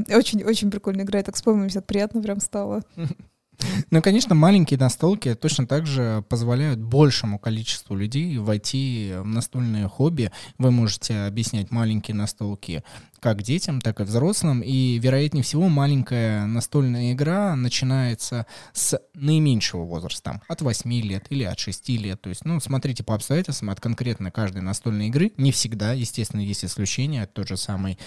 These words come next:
Speaker 2: Рик и Морти там явно идёт там, от двенадцати или от десяти лет плюс. Но всё равно и, и её достаточно просто объяснить. Так как она небольшая, там, в принципе, правил м-, не может быть много, в отличие от больших настолок.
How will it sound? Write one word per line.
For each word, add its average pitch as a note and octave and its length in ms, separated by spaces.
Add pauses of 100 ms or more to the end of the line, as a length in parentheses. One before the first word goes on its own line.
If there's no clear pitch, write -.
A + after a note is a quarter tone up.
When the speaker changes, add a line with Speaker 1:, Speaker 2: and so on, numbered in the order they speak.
(200)
Speaker 2:
Рик A2 280
и - 20
Морти A#2+ 340
там F#2+ 240
явно F#2+ 580
идёт F#2+ 220
там, F#2 180
от G2+ 140
двенадцати A2+ 560
или G2 120
от G2 100
десяти G#2+ 320
лет C#3 240
плюс. A#2 360 (320)
Но C#3 260
всё C3 180
равно C3+ 720
и, G#2 40
и C3+ 320
её D3+ 260
достаточно D3 460
просто - 340
объяснить. F2 520
Так C3 140
как C3 160
она B2 140
небольшая, B2+ 800
там, G#2 220
в - 80
принципе, F3 420
правил C3 280
м-, A2 280
не C#3 520
может C3+ 280
быть A2+ 180
много, G2+ 340
в F2+ 80
отличие A2+ 400
от A2+ 160
больших G2 380
настолок. - 560